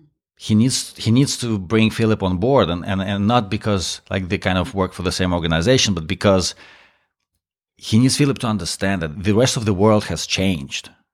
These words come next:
And the perception that him and, and Elizabeth have <clears throat> of the Soviet Union, of the, uh, United States, and of the rest of the world has also changed. And they cannot continue to live in, on that, on that island. This is like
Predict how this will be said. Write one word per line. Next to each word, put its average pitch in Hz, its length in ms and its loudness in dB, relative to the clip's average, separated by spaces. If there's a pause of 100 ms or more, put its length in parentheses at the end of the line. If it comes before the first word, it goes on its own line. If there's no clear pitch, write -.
(460)
And 104 140 2
the 113 40 -2
perception 127 600 2
that 113 140 -2
him 107 200 -2
and, 90 200 0 (240)
and 95 100 -2
Elizabeth 92 400 -2
have - 560 -8
<clears throat> - 80 -14 (200)
of 131 200 2
the 139 80 -2
Soviet 98 340 -4
Union, 85 300 -4
of 107 240 -6
the, 107 360 0
uh, 90 80 -2
United 87 380 -2
States, 82 320 -4
and 92 120 -2
of 85 120 -4
the 92 100 0
rest 90 200 -2
of 82 80 -8
the 92 80 0
world 117 340 4 (320)
has 110 160 -4
also 160 300 2
changed. - 560 -14 (1000)
And 92 480 2 (640)
they 104 240 2
cannot 120 280 2
continue 107 300 2
to 95 120 -2
live 98 280 4
in, 87 240 -4
on 92 120 0
that, 80 240 0
on 90 120 0
that 85 220 0
island. 87 360 2
This 95 140 -2
is 107 120 -10
like 87 220 -4